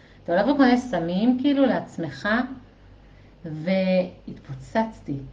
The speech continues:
וכל מה שהחזקתי כל החודש, חודשיים האלה של להיות נחמדה ולארג'ית וזה, <laughs> כל הדבר הזה התפוצץ ברגע אחד, ואמרתי לה, "תגיד, זה נורמלי? כאילו, מה, מה נסגר איתך?" אני עכש-, אני עכשיו מתעצבנת,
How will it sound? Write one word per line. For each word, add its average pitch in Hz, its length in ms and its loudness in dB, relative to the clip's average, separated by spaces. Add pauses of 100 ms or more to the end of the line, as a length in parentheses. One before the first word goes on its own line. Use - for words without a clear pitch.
וכל 165 280 0
מה 247 120 4
שהחזקתי 202 720 -6
כל 190 140 -8
החודש, 196 560 -12
חודשיים 196 360 -8
האלה 185 160 -6
של 170 120 -12
להיות 185 140 -6 (420)
נחמדה 196 440 -2 (120)
ולארג'ית 240 600 0
וזה, 175 300 0 (420)
<laughs> - 400 2
כל 320 160 12
הדבר 247 200 8
הזה 240 340 4 (600)
התפוצץ 262 840 4
ברגע 226 440 2
אחד, 233 220 -4 (640)
ואמרתי 180 1040 2
לה, 392 60 2
"תגיד, 392 180 0 (120)
זה 320 80 6
נורמלי? 226 480 6
כאילו, 349 160 2
מה, 359 300 4 (460)
מה 277 60 6
נסגר 285 380 0 (100)
איתך?" - 200 -4 (640)
אני 175 180 2
עכש-, - 160 -8
אני 180 260 -2
עכשיו 233 320 2
מתעצבנת, 247 440 2